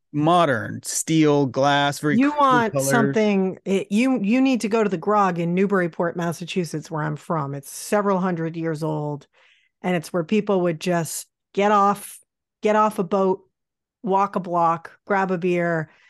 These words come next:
Speaker 2: fireplaces all over the place, the same, like, wide pine floors from, you know, hundreds of years ago, and it is super cozy. But Portland's so new.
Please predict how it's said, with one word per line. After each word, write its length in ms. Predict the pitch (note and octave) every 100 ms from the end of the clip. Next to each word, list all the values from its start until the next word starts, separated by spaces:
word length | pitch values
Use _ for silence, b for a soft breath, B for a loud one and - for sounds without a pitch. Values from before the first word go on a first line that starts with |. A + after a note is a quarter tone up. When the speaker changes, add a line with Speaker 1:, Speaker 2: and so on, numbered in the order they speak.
| b b _ _ -
Speaker 2:
fireplaces 640 | A3+ G#3+ G#3+ A3 G#3+ F#3+
all 180 | F#3 F#3
over 160 | F3+
the 120 | F3 E3+
place, 340 | - F3 F3
the 80 | F#3
same, 360 | - B3 A#3
like, 180 | G#3+ F#3+
wide 640 | E3 E3 F#3+ G3 G3 G3 -
pine 380 | G#3 G3 F#3+
floors 580 | G3 - F#3+ F3 F3 D#3+
from, 220 | - D#3+ - _ _
you 120 | G3
know, 100 | E3
hundreds 380 | D3+ G3 G3+ F#3
of 120 | F3
years 240 | F3+ F3+ E3
ago, 340 | F3+ D#3 D#3+ -
and 180 | F3+
it 100 | F3
is 240 | F3 E3 D3+
super 540 | - - - D#4 E3+
cozy. 560 | - D#3 C3+ B2+ D2+ - b b b b b b
But 280 | C4 C4 - _
Portland's 400 | - D4 D#4+ D4+
so 140 | D4+ D4
new. 460 | B3+ D4 D4 D3+